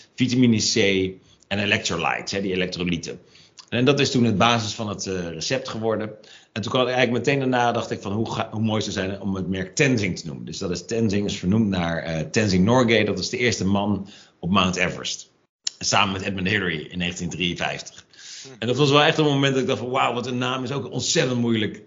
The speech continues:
Speaker 1: te bedenken." Want er zijn alles, alles was al, alle, alles wat ik tot dan toe bedacht had, was al, eh, was, was al weg. Nou, en dat was ook eigenlijk een supermooi verhaal. Want toen, eh, hij zegt van, "Hoe werkt dat nou eigenlijk?" Ehm, eh,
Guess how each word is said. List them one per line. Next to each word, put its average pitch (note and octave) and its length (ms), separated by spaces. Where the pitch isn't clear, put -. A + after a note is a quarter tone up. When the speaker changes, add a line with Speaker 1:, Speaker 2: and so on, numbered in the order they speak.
Speaker 1:
te A2+ 140
bedenken." G2+ 640
Want G#2 160
er A2+ 80
zijn C3 120
alles, C3 280
alles C3+ 340
was C3 160
al, B2 280
alle, C#3 160
alles D3 280
wat C#3 140
ik B2+ 120
tot B2+ 380
dan C#3+ 260
toe D3 120
bedacht C3 280
had, - 520
was B2 220
al, A#2+ 380
eh, A2 260
was, B2 240
was B2 180
al B2 140
weg. A#2+ 420
Nou, D3+ 200
en D#3+ 80
dat D3 120
was D3 80
ook D3 60
eigenlijk D3 320
een - 60
supermooi B2 440
verhaal. A2 400
Want A#2+ 140
toen, A2+ 200
eh, G#2 160
hij G2+ 100
zegt - 160
van, F2+ 80
"Hoe F2+ 100
werkt A#2 220
dat C#3 100
nou B2+ 120
eigenlijk?" B2+ 520
Ehm, F#2+ 300
eh, D#2+ 360